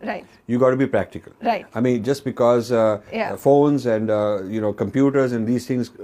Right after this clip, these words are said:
Speaker 2: were invented by them doesn't mean that you know, we can't have them. First of all, anything scientific or technocra-, uh, technological is culturally neutral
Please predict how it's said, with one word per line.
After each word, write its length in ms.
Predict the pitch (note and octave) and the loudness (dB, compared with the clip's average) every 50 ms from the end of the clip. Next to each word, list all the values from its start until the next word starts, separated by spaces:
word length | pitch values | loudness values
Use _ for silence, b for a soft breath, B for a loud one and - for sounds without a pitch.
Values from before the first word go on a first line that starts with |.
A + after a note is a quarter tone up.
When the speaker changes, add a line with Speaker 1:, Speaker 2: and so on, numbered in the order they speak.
| - - | -12 -6
Speaker 2:
were 220 | A2 A2+ A#2+ A#2+ | -4 -2 0 2
invented 420 | A#2 A2+ A#2 A#2 A#2+ A#2+ C3+ A#2 | 2 2 2 0 -2 -4 -6 -4
by 140 | G#2+ A2 G#2+ | -2 -2 -2
them 260 | G#2 G#2+ A#2+ A#2+ A#2+ | -2 -2 -2 -2 -2
doesn't 300 | G#2+ G#2+ G#2 A2 A#2 A2 | -2 -2 -2 -2 -2 -2
mean 280 | G#2 G#2+ A2 A#2 A2+ G#2+ | -2 -2 -2 -2 -2 -2
that 260 | G2+ G2+ G2+ G2+ G2 F#2 b b b b b b b | -2 -2 -2 -2 -4 -8 b b b b b b b
you 140 | - A2 G#2+ | -8 -6 -4
know, 240 | G#2+ G#2+ G2+ F2 - | -4 -4 -6 -8 -8
we 180 | G2+ G#2 A2+ | -6 -4 -4
can't 240 | G#2 - G2+ G2+ F#2 | -2 -4 -4 -4 -4
have 200 | G2+ G2+ F#2 E2+ | -6 -6 -8 -8
them. 140 | - - - _ _ _ _ _ _ _ _ _ _ | -12 -20 -20 _ _ _ _ _ _ _ _ _ _
First 320 | - F#3 G#3+ A3+ A3 - | 4 4 4 4 4 0
of 120 | E3+ - | -4 -2
all, 240 | - A2 F#2+ F#2+ B2 - _ _ _ _ _ _ b b b b b b b b _ _ - | -2 -2 -2 -2 -6 -12 _ _ _ _ _ _ b b b b b b b b _ _ -2
anything 560 | D3+ E3+ G3 A3 A3+ G#3+ - A3 A3+ A3 - | 0 2 4 2 2 2 2 2 2 0 -2
scientific 580 | - - D3+ C#3 D3 D3 - F3 - F#3 E3 D#3+ | -2 0 0 2 2 2 0 0 2 2 2 2
or 100 | D3 C3 | 2 0
technocra-, 540 | - C3 A#2 - C#3 B2 - C3 A2+ G#2 - | 0 0 -2 0 -2 -4 -2 -2 -4 -4 -4
uh, 60 | A2+ | -6
technological 840 | G2+ - B2 - - A#2+ G#2+ G#2+ G#2+ A2 G#2+ A#2 A2+ - F2 E2 E2+ - - | -4 -4 -4 -2 -2 -2 0 2 0 0 0 -4 -8 -8 -10 -10 -12 -8 -2
is 240 | - D3 D#3 C#3 - | 2 2 2 2 0
culturally 540 | - - C3+ C3 C3 - D3 C#3 C#3 C#3+ C3 | 0 0 0 0 0 0 0 2 2 2 2
neutral 400 | B2+ A#2 G#2 G2+ G#2 - - | 2 2 0 -2 -4 -10 -16